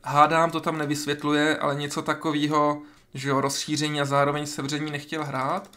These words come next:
takže by to tady svíral a že si tímhle tvarem nebyl úplně jistý, jak, jak reagovat, a proto nakonec nezahrál tady tenhle split a zahrál sem. Bílý to tady nakopl,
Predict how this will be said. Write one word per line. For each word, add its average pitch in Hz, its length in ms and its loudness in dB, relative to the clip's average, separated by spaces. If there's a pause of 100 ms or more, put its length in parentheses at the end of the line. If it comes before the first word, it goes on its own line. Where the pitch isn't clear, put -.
(280)
takže 143 220 -2
by 156 100 2
to 165 100 -2
tady 180 180 0
svíral 147 800 0 (260)
a 139 80 -8
že 160 120 -2
si 185 120 -2
tímhle 202 340 0
tvarem 185 340 4
nebyl 175 280 2
úplně 170 260 -6
jistý, 160 440 -6
jak, 143 180 -2
jak 143 160 -6
reagovat, 160 680 0
a 147 60 -14
proto 139 720 -4 (320)
nakonec 156 400 -4
nezahrál 180 460 2
tady 190 160 0
tenhle 185 300 -4
split - 540 -4 (100)
a - 60 -18
zahrál 143 420 -4
sem. - 300 -16 (2250)
Bílý 151 340 0
to 156 120 -2
tady 156 220 -2
nakopl, 240 560 -6